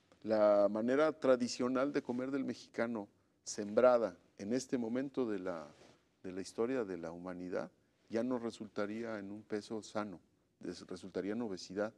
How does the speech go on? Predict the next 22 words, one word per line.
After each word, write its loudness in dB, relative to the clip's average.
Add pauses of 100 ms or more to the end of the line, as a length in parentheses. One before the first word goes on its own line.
(600)
De -6
tal 6
manera 2
que -4
necesitamos -6
pensar -8 (400)
en -6
una 0
nueva 0
manera -8
de -10
comer -12
del -12
mexicano. -10 (320)
Ya 2
no 0
es 0
regresar 0
a -4
la -2
costumbre -4
previa. -4